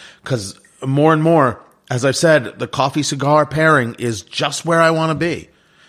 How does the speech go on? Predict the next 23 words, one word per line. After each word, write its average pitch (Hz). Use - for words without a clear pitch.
It's -
absolutely 151
where 117
I 113
wanna 110
be. 98
And 113
I 139
think 160
that 127
this 160
is 156
a 135
strong 147
enough 139
cigar 131
to 120
go 123
with 123
the 110
sweet 123
of 107
this -